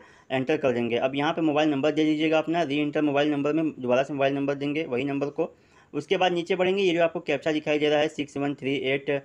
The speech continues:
सिक्स सेवन, इसको यहाँ पे लिख के यहाँ रजिस्टर्ड के ऑप्शन पे क्लिक करेंगे।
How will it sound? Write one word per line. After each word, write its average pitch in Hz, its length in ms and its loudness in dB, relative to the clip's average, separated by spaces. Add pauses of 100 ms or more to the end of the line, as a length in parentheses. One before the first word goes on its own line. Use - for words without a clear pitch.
(300)
सिक्स 147 280 -4
सेवन, 151 280 0 (200)
इसको 139 240 0
यहाँ 156 260 2
पे 151 60 -2
लिख 156 200 0
के 190 100 0
यहाँ 147 200 2
रजिस्टर्ड 139 400 -2
के 160 120 0
ऑप्शन 131 360 0
पे 165 140 -2
क्लिक 139 300 -4
करेंगे। 113 340 -4